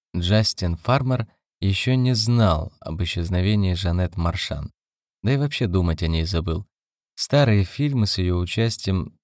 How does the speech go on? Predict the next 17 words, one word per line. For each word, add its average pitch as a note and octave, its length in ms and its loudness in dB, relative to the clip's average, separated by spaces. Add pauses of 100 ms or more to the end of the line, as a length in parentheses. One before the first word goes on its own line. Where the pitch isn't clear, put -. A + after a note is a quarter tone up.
(300)
затерялись G2 880 -2
в - 80 -8
океане E2+ 480 -2
детских E2 560 -6
воспоминаний. - 760 -10 (840)
Он D3+ 200 4
родился A#2 680 0
и F2+ 100 2
вырос G2+ 540 2
в F#2+ 480 0 (120)
Филд-Грин, A2 1000 0 (560)
чеширской - 800 -2
деревушке G2+ 680 -2
на F#2+ 180 2
южной F#2+ 460 0
окраине F#2 460 0
Манчестера. - 800 -4